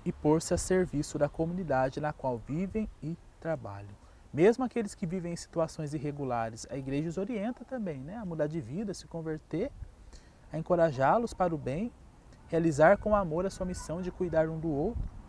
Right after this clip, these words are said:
no serviço da comunidade na qual vivem e trabalham. Esse é o sentido.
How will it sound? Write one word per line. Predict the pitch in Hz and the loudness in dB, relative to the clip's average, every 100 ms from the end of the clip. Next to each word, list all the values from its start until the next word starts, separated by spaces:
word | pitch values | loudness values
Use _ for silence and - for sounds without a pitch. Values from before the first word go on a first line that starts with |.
| - - - - | -10 -10 -10 -10
no | - | -6
serviço | - 175 135 180 - | 2 4 4 2 2
da | 190 | 0
comunidade | - 175 175 139 131 160 180 | 0 -4 -4 0 2 2 0
na | 160 156 | -4 -6
qual | - 160 | 0 0
vivem | 120 147 220 240 247 - - - - | 0 -2 -2 -2 -4 -4 -6 -6 -6
e | 170 180 - - - - - | -4 -4 -6 -16 -16 -16 -8
trabalham. | - 180 151 104 98 98 101 - - - - | -2 -2 0 -4 -6 -8 -8 -8 -8 -10 -6
Esse | 160 190 - | -6 -4 0
é | 214 | 0
o | 214 | 0
sentido. | - 233 - 175 160 | -4 -6 -2 -2 -2